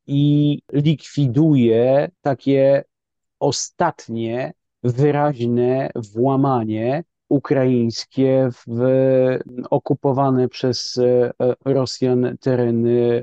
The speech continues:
obwodu donieckiego. Tym bardziej, że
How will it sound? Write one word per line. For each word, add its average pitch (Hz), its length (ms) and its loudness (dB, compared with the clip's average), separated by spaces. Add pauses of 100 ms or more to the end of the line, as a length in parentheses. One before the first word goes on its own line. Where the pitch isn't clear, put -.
obwodu 113 840 -2
donieckiego. 113 640 -2
Tym 123 180 -2
bardziej, 127 520 0
że 107 460 -4